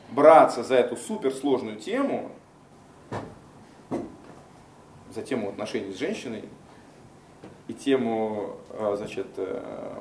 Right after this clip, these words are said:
появления детей, и тему родительства, и тему отношений с детьми, э, включая и в особенности <coughs> младенцев,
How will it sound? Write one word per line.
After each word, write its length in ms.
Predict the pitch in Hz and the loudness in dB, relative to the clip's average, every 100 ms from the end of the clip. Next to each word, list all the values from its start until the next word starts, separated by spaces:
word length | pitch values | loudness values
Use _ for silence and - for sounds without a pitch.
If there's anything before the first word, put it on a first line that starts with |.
| - | -10
появления 380 | 110 110 107 98 | -8 -6 -6 -8
детей, 420 | 104 - 131 113 | -12 -8 -4 -2
и 120 | - | -4
тему 360 | - 123 107 101 | -8 -6 -4 -4
родительства, 760 | 107 - 240 - - 101 101 - - | -4 -4 -6 -8 -10 -10 -10 -10 -10
и 40 | |
тему 260 | - 113 101 | -6 -4 -4
отношений 500 | 113 110 147 117 101 | -6 -2 0 0 -4
с 60 | |
детьми, 480 | 104 - 120 220 - - - - - - - - | -10 -10 -6 -6 -8 -14 -20 -20 -20 -20 -20 -14
э, 140 | 95 - - - | -14 -12 -14 -10
включая 440 | 113 107 101 98 - - - - | -10 -6 -6 -6 -12 -20 -20 -10
и 20 | |
в 40 | 107 | -6
особенности 500 | 110 - 117 113 277 | -4 -2 -2 -2 -4
<coughs> 60 | |
младенцев, 500 | 107 123 110 95 - | 2 2 2 -4 -8